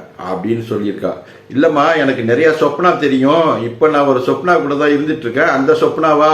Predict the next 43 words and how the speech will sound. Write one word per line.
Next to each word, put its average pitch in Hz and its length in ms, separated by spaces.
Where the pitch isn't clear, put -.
அப்படின்னு 131 460
தெரிஞ்சுக்கிறதுக்காக 127 720
தான் 131 180
கேட்குறேன். 113 500
நான் 120 160
காய்கறி 147 360
கடையில் 120 280
தான் 123 160
இருக்கிறேன், 117 360
நீ 139 100
வேணா 143 220
ஒரு 147 120
பத்து 127 260
நிமிஷத்துல 156 320
வந்தீங்கன்னா 131 580
பார்த்துடலான்னு. 113 640
"இதோ 123 120
வர்றேன், 127 340
ஒரு 123 120
பத்து 120 280
நிமிஷத்துல 131 280
அங்க 113 200
இருக்கேன்" 113 280
அப்படின்னு 110 280
சொல்லிட்டு 113 400
அங்க 101 160
கிளம்பி 113 460
ஒரு 110 140
அஞ்சு 117 260
நிமிஷத்துல 147 460
அங்க 110 160
போய் 120 280
சேர்ந்துடுறான் 123 440
அந்த 101 180
மார்க்கெட்டுக்கு. 113 480
அங்கேருந்து 151 480
ஃபோன் 170 260
அடிக்கிறா, 147 300
அவன் 143 340
ஹஸ்பண்டை 143 340
காணாம், 139 500
எங்கன்னு 156 420
கேட்டு - 240